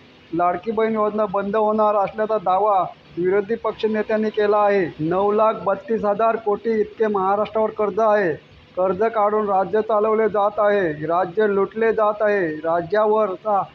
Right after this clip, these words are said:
कर्जाचा डोंगर वाढत असताना देखील लाडकी बहीण योजना आणली. आता ती बंद होण्याच्या मार्गावर आहे. शिवभोजन थाली आणि शिधा अशा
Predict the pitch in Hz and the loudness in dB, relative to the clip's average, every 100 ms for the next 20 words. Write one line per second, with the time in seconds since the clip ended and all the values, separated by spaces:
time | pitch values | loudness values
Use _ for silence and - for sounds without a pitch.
0 | - - - 185 175 170 208 220 208 208 | -20 -20 -10 -2 -2 0 0 0 0 0
1 | 208 214 202 190 190 220 220 175 226 220 | 0 0 2 2 2 0 -2 -2 -4 -2
2 | 220 202 196 214 196 185 180 - 208 220 | 0 0 0 -2 0 0 -2 -6 -4 -2
3 | 214 208 202 208 202 208 190 170 170 170 | 0 0 0 2 2 0 -2 -2 -2 -4
4 | - 208 208 214 180 190 190 208 202 214 | -2 -2 0 -2 0 -2 0 0 0 0
5 | 220 208 196 196 208 214 196 180 143 - | 0 0 0 0 0 2 2 0 -4 -12
6 | - - - - 202 202 202 202 214 202 | -20 -20 -20 -2 0 2 2 2 0 2
7 | 196 208 208 202 196 196 214 185 190 180 | 2 4 2 2 0 0 -2 -2 -4 0
8 | 208 196 180 170 208 | 2 2 0 2 2